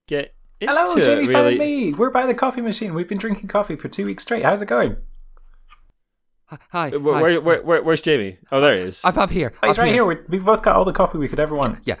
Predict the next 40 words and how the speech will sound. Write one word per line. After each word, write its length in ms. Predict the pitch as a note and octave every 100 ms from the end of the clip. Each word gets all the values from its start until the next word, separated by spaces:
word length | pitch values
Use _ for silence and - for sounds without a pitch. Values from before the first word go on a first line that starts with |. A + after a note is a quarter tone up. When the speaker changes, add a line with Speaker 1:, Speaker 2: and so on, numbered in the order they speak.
| -
Speaker 3:
um, 240 | A2 G#2+ G2+
yeah, 140 | A2+ -
uh, 200 | A#2+ A#2+ G#2+
uh, 200 | C#3+ A#2+ G#2
I, 160 | A#2 A#2+
I 80 | A2
went, 200 | A2 A#2 G2
as, 140 | G2+
as 180 | F#2 F2
you 60 |
said, 140 | F2+ -
and, 240 | E2 F2 -
um, 280 | F#2 E2+ E2 -
uh, 100 | G2
it, 180 | G#2+ G2
it 80 | B2
was 100 | G#2+
crazy. 300 | - G#2 E2+
It 60 | G#2+
was 120 | F#2+
cra-, 120 | -
there, 180 | - G#2
there's, 300 | G2 G#2 G2 -
um, 340 | G2 G2 F#2+ -
wild 380 | G#2 A2+ A2+ -
copies 420 | A2+ G2+ G#2+ G2+
of, 340 | - G#2 F#2+ -
of 160 | G2+ G2
Ru-, 120 | A#2+
Running 240 | B2 C3 A#2
About, 280 | G2 F2 -
uh, 140 | F#2+ G2
Running 180 | B2+ A#2
About. 260 | G#2+ G2+
The, 220 | G#2 F#2+ - - -
the, 120 | - G2+
the 120 | A2
mice 300 | A2+ B2 -
have 100 | A#2
formed, 440 | - A2+ A2 A2